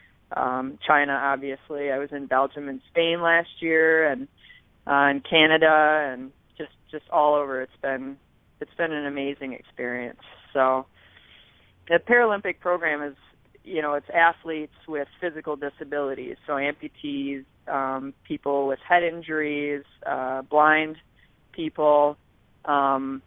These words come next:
and, you know, it's, a lot of people mistake it with the, the Special Olympics or what have you, but, um, these are top-notch athletes,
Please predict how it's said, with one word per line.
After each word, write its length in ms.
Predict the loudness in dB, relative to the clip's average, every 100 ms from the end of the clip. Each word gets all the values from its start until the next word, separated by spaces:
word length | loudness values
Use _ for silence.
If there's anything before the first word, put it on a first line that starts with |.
| _ _ -4
and, 500 | 2 2 2 -2 -10 -16 _ _ _ _
you 200 | 0 2
know, 180 | 6 6
it's, 200 | 6 4 -4 -20 -20 _ -2
a 60 | 4
lot 200 | 6 4
of 80 | 0
people 200 | -10 -10
mistake 500 | -10 -12 -6 -6 -4
it 160 | -8 -8
with 220 | -10 -10 -6
the, 320 | -4 -2 -4 -8 -20 -12
the 160 | -10 -8
Special 400 | 0 0 0 -6
Olympics 520 | -6 -10 -8 -6 -6 _ -10
or 200 | -8 -6
what 160 | -6 -2
have 280 | 0 0
you, 160 | 0 -6
but, 300 | -2 -2 -2 _ _ -20 _ _ _ -2
um, 520 | 0 2 0 -6 -12 _ _ -6
these 220 | -4 0
are 140 | 0 2
top-notch 580 | 4 4 2 -4 -4 -4 -4
athletes, 600 | -4 -4 -10 -10 -10